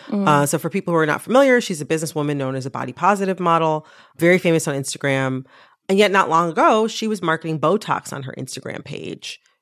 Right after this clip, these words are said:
Speaker 2: in a post that has since been deleted.
Speaker 1: Mm-hmm.
Speaker 2: It's like, you know, her whole message is body positivity. And yet she was, you know, pushing Botox. And I,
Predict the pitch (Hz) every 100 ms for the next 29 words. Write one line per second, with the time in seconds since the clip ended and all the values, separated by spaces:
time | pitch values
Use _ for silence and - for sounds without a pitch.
0 | _ 165 160 170 - 156 147 151 147 135
1 | - _ - - 185 - 156 143 131 123
2 | - - - - 220 180 185 180 180 175
3 | 185 156 - _ _ _ 180 175 - 208
4 | 214 202 196 214 269 208 156 143 - 120
5 | 127 123 131 - 143 123 - - 156 147
6 | 143 - - 143 131 139 - - 151 135
7 | 110 104 _ _ - - 147 - 127 123
8 | - - - 269